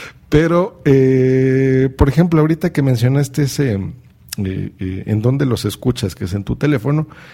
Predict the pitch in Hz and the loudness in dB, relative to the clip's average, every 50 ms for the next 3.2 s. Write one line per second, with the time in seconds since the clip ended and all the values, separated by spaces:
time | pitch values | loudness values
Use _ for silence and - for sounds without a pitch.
0 | - - - _ _ - - 151 151 160 156 - - 170 - - 170 165 156 - | -20 -20 -20 _ _ -4 0 0 0 0 0 0 0 0 2 2 0 0 0 -2
1 | 139 117 135 127 123 - - 139 123 - 107 87 - - - 107 107 107 104 107 | -4 -2 -2 -4 -4 -4 -4 -4 -4 -4 -6 -6 -8 -8 -10 -8 -6 -6 -4 -6
2 | 101 - - 131 123 - 127 110 110 101 - - 110 98 - 117 95 - - 101 | -4 -2 -2 -2 0 -2 -2 -2 -4 -4 -4 -4 -4 -2 -2 -4 -6 -4 -4 -6
3 | 101 87 - - | -6 -6 -6 -10